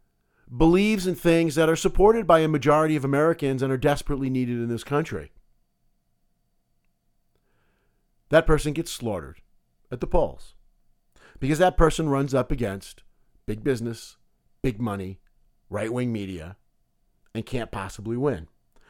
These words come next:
What Bill Clinton famously brought to the Democratic Party was centrism,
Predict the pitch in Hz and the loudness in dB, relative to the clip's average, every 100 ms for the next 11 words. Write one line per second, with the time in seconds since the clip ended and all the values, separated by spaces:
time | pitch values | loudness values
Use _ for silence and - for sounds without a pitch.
0 | _ _ - 131 - 170 - 170 190 123 | _ _ -4 2 6 6 4 0 -2 -4
1 | 123 - _ _ _ 139 135 147 151 143 | -14 -18 _ _ _ -2 -2 -2 -4 -2
2 | 131 127 135 120 123 135 151 143 165 135 | -2 -2 -4 -6 -4 -2 0 -2 2 0
3 | 104 87 95 - _ _ _ _ _ _ | 0 -4 -14 -20 _ _ _ _ _ _
4 | _ _ _ _ - 139 - - 196 - | _ _ _ _ -6 -2 2 4 4 4
5 | 156 127 113 123 | -2 -2 -6 -10